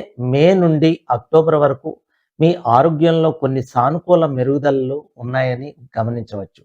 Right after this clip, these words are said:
తులారాశి చక్రం యొక్క ఆర్థిక జీవితం గురించి మాట్లాడినట్టయితే మీరు డబ్బుకు సంబంధించిన విషయాల్లో ఈ సంవత్సరం అనుకూలమైన ఫలితాలను పొందుతారు. ముఖ్యంగా జనవరి నెల మీకు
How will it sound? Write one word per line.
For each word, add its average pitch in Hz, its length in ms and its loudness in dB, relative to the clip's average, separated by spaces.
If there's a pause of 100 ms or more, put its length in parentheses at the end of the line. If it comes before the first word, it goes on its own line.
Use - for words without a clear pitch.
(600)
తులారాశి 208 640 4 (100)
చక్రం 165 380 -4
యొక్క 156 200 -4 (280)
ఆర్థిక 156 320 -2
జీవితం 139 440 -6 (100)
గురించి 127 300 -8
మాట్లాడినట్టయితే 131 960 -6 (540)
మీరు 185 300 6 (280)
డబ్బుకు 147 420 2
సంబంధించిన 165 760 -2 (240)
విషయాల్లో 147 640 0 (160)
ఈ 175 120 8
సంవత్సరం 175 520 2 (220)
అనుకూలమైన 170 600 2
ఫలితాలను 135 560 -2
పొందుతారు. 113 540 -10 (440)
ముఖ్యంగా 208 480 4
జనవరి 165 600 2
నెల 160 240 2 (200)
మీకు 143 280 -6